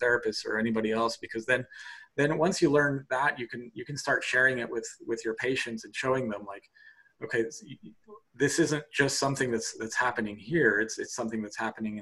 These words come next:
in, in the rest of the body. And then, uh, also I uh, probably what I'm, what, one of the things I wanna do with this course is also put together a little, uh,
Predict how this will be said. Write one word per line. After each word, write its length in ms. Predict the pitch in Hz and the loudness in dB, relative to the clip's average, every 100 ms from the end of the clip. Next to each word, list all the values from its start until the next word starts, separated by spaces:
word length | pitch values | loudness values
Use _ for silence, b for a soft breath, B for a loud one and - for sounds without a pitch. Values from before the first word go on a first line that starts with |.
| - | -10
in, 200 | 117 113 113 | -6 -6 -2
in 100 | 113 | 0
the 80 | 107 | 0
rest 280 | 104 - | 0 -4
of 20 | 98 | -8
the 80 | |
body. 420 | - 117 120 98 101 | 0 2 2 -2 -6
And 140 | 104 | -8
then, 300 | 104 104 101 B B B B B - | -8 -8 -12 B B B B B -10
uh, 200 | 110 107 | -4 -2
also 640 | - 127 127 120 107 - - | 2 2 4 4 4 2 -4
I 220 | 107 107 - b b b b _ - | -6 -6 -8 b b b b _ -6
uh, 220 | - 104 - - | -4 -4 -8 6
probably 240 | 147 139 | 8 8
what 140 | 113 | 6
I'm, 280 | 110 110 110 - | 4 2 0 -12
what, 220 | 117 117 - | -8 -6 -4
one 100 | 127 | -2
of 80 | 123 | 0
the 60 | 110 | 0
things 260 | 120 113 | -2 -2
I 60 | 110 | -2
wanna 180 | 107 104 | -2 0
do 200 | 131 127 | 2 2
with 120 | 113 | 2
this 160 | 113 | -4
course 340 | - 123 123 117 | -2 0 0 -2
is 100 | 107 | -8
also 260 | 101 - | -6 -4
put 180 | 107 117 | -4 -6
together 280 | 110 107 101 | -2 -2 0
a 60 | 104 | 0
little, 420 | 107 104 101 - 113 | 0 0 -2 -8 -14
uh, 180 | 107 | -14